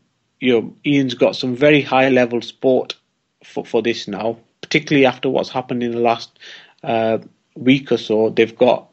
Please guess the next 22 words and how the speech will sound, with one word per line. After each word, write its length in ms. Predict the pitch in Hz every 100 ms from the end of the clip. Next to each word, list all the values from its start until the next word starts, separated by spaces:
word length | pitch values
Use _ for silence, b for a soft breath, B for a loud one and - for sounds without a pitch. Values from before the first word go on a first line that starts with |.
| _ _
some, 360 | - 113 104 - _ - 156 131
uh, 180 | 123 107
you 240 | 117 113
know, 160 | 107 - B B B B B -
absolutely 680 | 170 - - 135 135 120 120
high 280 | 117 117 117
level 320 | 117 110 110
support 500 | - - 120 117 -
from, 480 | - 113 107 107 _ _
you 140 | - 113
know, 220 | 113 113 _ b b b _ _ - - -
some 380 | - 117 110 - _ -
high 300 | - 123 123
level 280 | 120 117 113
people. 320 | 113 131 120
I 140 | 110 -
can't 240 | 135 -
say 140 | 127 117
who 200 | 139 127
they 140 | 117
are 120 | 107
because 420 | 104 - 117 110